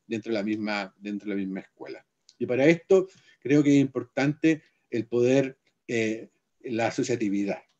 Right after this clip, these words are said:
¿ya? La asociatividad entre todos los actores e instituciones y personas que estamos comprometidos con, con, con la educación. Pensar, por ejemplo, iniciativas, por ejemplo, como que la que presentó Javier, ¿verdad? De poder traerlo acá.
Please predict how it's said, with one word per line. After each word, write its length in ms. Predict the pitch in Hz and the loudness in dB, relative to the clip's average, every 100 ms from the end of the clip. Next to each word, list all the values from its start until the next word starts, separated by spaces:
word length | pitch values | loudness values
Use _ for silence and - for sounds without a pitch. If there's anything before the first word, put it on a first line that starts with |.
| _ _ | _ _
¿ya? 180 | 110 110 | -8 -6
La 60 | |
asociatividad 840 | 107 107 110 104 107 113 123 131 - _ _ - | -6 -4 -4 -2 0 2 2 0 -2 _ _ -10
entre 220 | 120 123 | -4 2
todos 240 | 175 190 | 6 6
los 100 | 190 | 8
actores 640 | 175 - - 175 170 175 170 _ - | 6 4 4 6 8 4 0 _ -4
e 80 | |
instituciones 600 | 123 117 120 117 165 156 | -4 -2 -6 2 4 4
y 80 | 135 | 4
personas 420 | 127 117 - 160 | 0 0 2 2
que 100 | 160 | 0
estamos 280 | 156 139 143 | -4 -2 0
comprometidos 760 | 143 143 127 120 104 151 156 - _ | -2 -4 -2 -2 6 6 6 -2 _
con, 340 | 143 139 127 | 0 0 -4
con, 460 | - 143 131 123 117 | -2 0 0 -4 -6
con 160 | - 139 | 0 2
la 60 | 123 | 4
educación. 640 | 120 110 110 - 139 90 _ - _ | 2 0 0 2 2 0 _ -20 _
Pensar, 440 | - 120 120 156 151 | -2 -2 2 0 0
por 100 | 139 | -2
ejemplo, 240 | 131 135 | -2 -4
iniciativas, 500 | 131 117 117 131 123 - | -4 -4 -2 -2 -2 -8
por 100 | 110 | -8
ejemplo, 320 | - 120 117 | -8 -6 -4
como 260 | 107 107 90 | -4 -4 -6
que 80 | |
la 120 | 104 95 | -6 -4
que 100 | 101 | -6
presentó 380 | 95 98 90 117 | -8 -12 -10 -6
Javier, 600 | 113 101 113 143 127 - _ _ | -4 -2 2 2 2 -4 _ _
¿verdad? 400 | 95 92 113 113 _ _ | -10 -4 -6 -6 _ _
De 100 | 107 | -10
poder 280 | 104 127 160 | 0 2 2
traerlo 480 | 139 110 104 98 92 | 0 -2 0 -2 -4
acá. 300 | 90 95 | -4 -8